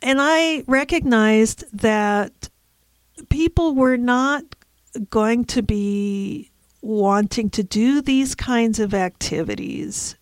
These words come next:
once so many people had died, when so many people were infectious. It,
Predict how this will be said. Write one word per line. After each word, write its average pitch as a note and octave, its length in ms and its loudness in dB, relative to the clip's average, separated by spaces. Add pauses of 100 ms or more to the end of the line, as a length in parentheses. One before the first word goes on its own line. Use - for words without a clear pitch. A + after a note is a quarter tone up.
(540)
once G3 640 0 (200)
so - 380 0
many G3 340 2
people F3+ 360 -2
had - 260 -8
died, G#3 460 2
when E3+ 180 -6
so F3 240 -4
many E3+ 240 -2
people F#3+ 320 -2
were F3 160 -2
infectious. F3+ 1000 -2 (1500)
It, - 160 -14